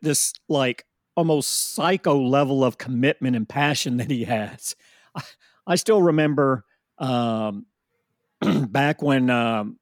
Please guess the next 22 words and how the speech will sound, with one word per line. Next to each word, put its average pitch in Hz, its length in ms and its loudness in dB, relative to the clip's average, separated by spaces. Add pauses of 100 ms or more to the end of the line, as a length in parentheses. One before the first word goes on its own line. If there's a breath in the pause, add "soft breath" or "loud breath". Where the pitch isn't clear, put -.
(100)
when 131 180 -4
I 131 60 2
was 131 240 0
a, 120 300 0 (500 soft breath)
a, 123 280 -4
a 135 60 -2
young 147 380 2
newlywed 139 500 4
couple, 127 360 -2
which 120 180 0
certainly 160 460 -2
throws 139 360 0
it 120 120 -2
back 123 320 0
some 131 160 -8
time 131 380 0
there. 101 320 -4 (140)
And, 127 280 -2
and 123 180 -4
Norm 175 400 2
did, 135 480 0 (640 soft breath)
uh, 110 540 0